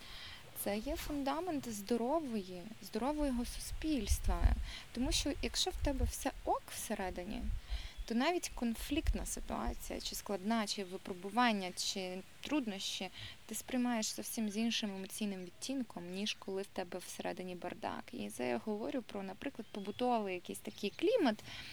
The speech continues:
про який ми всі добре знаємо. І це не тому, що я там не люблю свою країну, я її обожнюю. Зараз взагалі так пишаюся, що, м, ну, ну, просто, м,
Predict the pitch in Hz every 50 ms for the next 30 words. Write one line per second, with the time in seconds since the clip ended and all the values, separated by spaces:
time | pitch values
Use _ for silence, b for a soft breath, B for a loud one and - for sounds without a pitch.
0 | B B B B B B - - - 247 233 - - 285 277 262 - 226 247 262
1 | - - - 339 311 247 247 262 226 214 208 202 196 208 220 254 302 320 311 269
2 | 226 214 208 208 - - - 214 - - 254 254 254 247 240 233 226 - 240 254
3 | 269 - - 214 196 196 196 190 190 196 202 196 190 180 180 180 - - - 180
4 | 170 - - 185 175 180 180 180 180 180 180 185 185 - - - - - - -
5 | 202 185 180 202 240 262 269 247 233 202 196 185 202 202 202 202 202 185 202 208
6 | 202 202 202 - - 202 - - - - 208 - - 226 196 196 190 196 - -
7 | - 196 185 B B B B B B B B B - - - - 214 196 185 180
8 | 180 180 B B B B B B B B - - 208 196 190 185 185 180 180 180
9 | 180 190 190 196 190 196 190 196 196 190 190 185 185 180 185 - - - - -
10 | - - - - - 220 208 202 - 220 208 - - 208